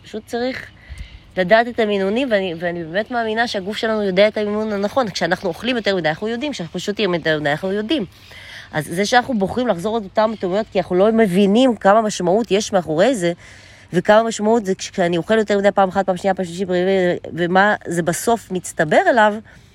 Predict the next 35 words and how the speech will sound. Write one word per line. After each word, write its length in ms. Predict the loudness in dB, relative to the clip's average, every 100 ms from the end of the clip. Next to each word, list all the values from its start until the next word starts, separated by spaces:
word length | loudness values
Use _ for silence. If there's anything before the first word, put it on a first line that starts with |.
| _ -20 -4
אם 140 | 2
היינו 160 | 4 2
מבינים 320 | 2 2 2 2
את 60 |
זה, 80 | 0
זה 160 | 0 0
לא 120 | 4
היינו 200 | 4 2
עושים 320 | -4 -4 -4
את 100 | -4
זה, 60 | -4
ואנחנו 200 | -4 -4
אומרים, 120 | -6
"טוב, 140 | -4 -4
נו, 120 | -4
יאללה, 160 | -4 -4
מה, 180 | -6
כולה 260 | -8 -6 -4
אכלתי 220 | -4 -6
יותר 200 | -6 -6
מדי, 180 | -8 -8
כולה 140 | -8 -12
שתיתי 280 | -14 -18
יותר 140 | -12 -12
מדי, 140 | -8 -8
כולה 160 | -6 -6
אכלתי 240 | -6 -8
יותר 160 | -8 -8
מדי 160 | -6
מתוק." 340 | -8 -6 -8 -8 -20 -20 -20 -20 -20 -20 -20 _ -20 -20 -20 -20 -20 -8
ושוב, 280 | -4 -2 2
כל 80 | 2
הדברים 320 | 2 0 0
הם 120 | 0
מותרים 400 | 0 -2 0 -2